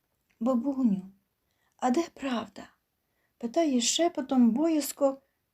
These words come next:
дев'ятилітнє сільське дівчатко і сіпнуло удруге бабуню за рукав. «У Бога, дитинко»,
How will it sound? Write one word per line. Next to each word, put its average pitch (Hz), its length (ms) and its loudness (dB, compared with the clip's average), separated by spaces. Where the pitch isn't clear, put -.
дев'ятилітнє 262 840 0
сільське 254 460 -2
дівчатко 254 760 -2
і 285 140 0
сіпнуло 294 880 2
удруге 269 520 2
бабуню 247 760 2
за 247 180 2
рукав. 247 440 -4
«У 285 140 -6
Бога, 233 580 -4
дитинко», - 720 -10